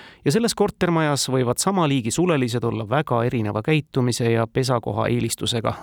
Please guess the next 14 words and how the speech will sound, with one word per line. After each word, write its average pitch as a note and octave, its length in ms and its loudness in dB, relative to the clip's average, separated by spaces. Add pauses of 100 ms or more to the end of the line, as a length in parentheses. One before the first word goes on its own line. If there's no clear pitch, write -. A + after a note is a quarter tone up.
(140)
toob A#2 300 -2
ta B2+ 260 -2
üsna C#3 220 2
täpse - 280 -2
paralleeli. G#2+ 600 -2 (1600)
Näiteks A3+ 360 -2
käblik, - 720 -4 (380)
üks - 180 0
vilkamaid, A#2+ 640 0
väsimatumaid B2 800 0
ja C3 140 2
väiksemaid B2+ 560 0
metsalinde, D3+ 760 2
elutseb C3 400 0